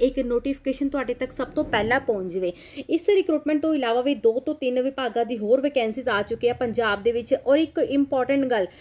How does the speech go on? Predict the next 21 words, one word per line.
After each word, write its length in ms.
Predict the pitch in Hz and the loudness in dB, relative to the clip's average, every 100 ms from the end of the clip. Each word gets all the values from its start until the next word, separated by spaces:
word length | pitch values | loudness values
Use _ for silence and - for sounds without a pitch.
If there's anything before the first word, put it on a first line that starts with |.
| - - | -20 -8
ਇੱਕ 200 | 311 311 320 | -6 0 4
ਹੋਰ 320 | 285 320 311 | 6 6 4
ਲੇਟੈਸਟ 500 | 262 254 330 330 294 | 4 4 4 0 0
ਨੋਟੀਫਿਕੇਸ਼ਨ 520 | 269 277 285 285 302 | 0 0 -4 -2 -2
ਪੰਜਾਬ 500 | 285 262 220 233 233 | -2 -4 -2 -2 -2
ਦੀ 100 | 262 | -2
ਇੱਕ 120 | 269 | -4
ਭਰਤੀ 360 | - 294 262 247 | -2 -2 -2 -2
ਦਾ 140 | 247 - | -2 2
ਆ 160 | 294 196 | 2 2
ਚੁੱਕਿਆ 340 | 240 262 269 | 0 2 4
ਹੈ। 100 | 262 | 4
ਰੈਗੂਲਰ 440 | 226 220 254 311 | 4 4 4 4
ਵੈਕੈਂਸੀਜ਼ 600 | 302 311 269 233 294 277 | 4 2 0 0 -2 -2
ਨੇ 120 | 240 254 | 0 0
ਉਹ 120 | 269 | 0
ਸਾਰੀਆਂ 400 | 269 226 247 269 | 0 0 2 2
ਦੀਆਂ 120 | 285 | 0
ਸਾਰੀਆਂ। 400 | 285 220 214 269 - - - 277 - | 0 -2 -2 -4 -6 -14 -18 -10 -2
ਇਸ 120 | 302 | 0
ਤੋਂ 200 | - 349 | 2 4